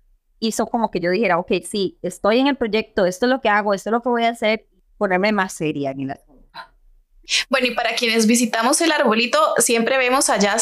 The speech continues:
Speaker 2: o en la caja o en, o en las mesas, ¿verdad? En diferentes posiciones dentro del restaurante. Entonces,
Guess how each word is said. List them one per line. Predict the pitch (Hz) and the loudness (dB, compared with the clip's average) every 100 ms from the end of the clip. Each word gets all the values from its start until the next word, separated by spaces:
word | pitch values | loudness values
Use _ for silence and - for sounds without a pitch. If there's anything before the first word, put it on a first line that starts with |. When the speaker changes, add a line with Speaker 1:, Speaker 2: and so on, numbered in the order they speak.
| - | -2
Speaker 2:
o | 262 | 0
en | 247 | 0
la | 233 | -2
caja | 247 240 240 247 254 220 | -2 0 2 2 2 2
o | 214 | 4
en, | 208 202 190 | 4 4 4
o | 208 | 2
en | 208 | 2
las | 208 | 2
mesas, | 226 233 240 247 196 196 | 2 2 2 2 2 2
¿verdad? | 185 208 214 | 2 4 2
En | 190 180 | 4 4
diferentes | 170 196 202 185 202 233 | 4 4 2 2 2 0
posiciones | 240 226 208 202 202 214 | 0 2 2 2 2 2
dentro | 220 214 196 | 2 2 2
del | 180 | 2
restaurante. | 185 180 170 180 226 | 0 0 0 0 2
Entonces, | 277 277 196 208 226 233 | 2 4 2 4 2 0